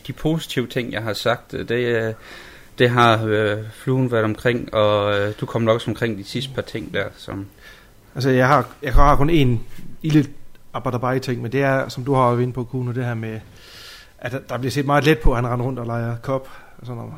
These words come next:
Speaker 2: amerikanere. Det synes jeg måske er sådan en lille smule, øh, er undrende overfor.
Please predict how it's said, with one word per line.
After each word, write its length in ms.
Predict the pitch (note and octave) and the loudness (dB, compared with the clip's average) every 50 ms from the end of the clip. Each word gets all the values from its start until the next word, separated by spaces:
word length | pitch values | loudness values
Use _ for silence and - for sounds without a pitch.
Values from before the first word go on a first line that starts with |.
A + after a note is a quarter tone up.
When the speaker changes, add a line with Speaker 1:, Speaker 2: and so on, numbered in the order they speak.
| - | -14
Speaker 2:
amerikanere. 420 | - A#2+ A#2 A#2 B2+ B2 A#2+ A2+ G#2+ | -12 -12 -10 -8 -8 -8 -8 -8 -10
Det 140 | A#2+ B2+ A#2+ | -10 -10 -8
synes 220 | - C#3+ B2+ - | -8 -10 -10 -10
jeg 220 | C3 A#2+ A#2 A2+ - | -12 -12 -12 -14 -14
måske 260 | - A#2+ A#2 A#2 C3+ | -14 -14 -14 -12 -12
er 80 | B2 A#2 | -12 -10
sådan 120 | A2 B2+ | -10 -10
en 60 | B2+ C3 | -8 -8
lille 180 | C3 B2 B2 | -8 -8 -8
smule, 340 | A#2 B2 B2 A#2+ A#2+ A#2+ A#2+ | -8 -8 -8 -8 -8 -8 -8
øh, 60 | A#2 A2+ A#2 A#2 A#2 - - - _ _ _ _ - - - - - - _ _ _ | -8 -8 -10 -12 -14 -16 -20 -20 _ _ _ _ -20 -20 -20 -20 -20 -20 _ _ _
er 120 | - - - | -14 -10 -4
undrende 440 | - F#3 G#3+ A#3+ G3 C#3 B2 A2+ A2 | 0 0 0 2 0 -2 -4 -4 -8
overfor. 500 | A#2+ A#2 A2+ G2+ G#2 - - A2 A2 - | -10 -12 -12 -12 -14 -14 -14 -14 -16 -16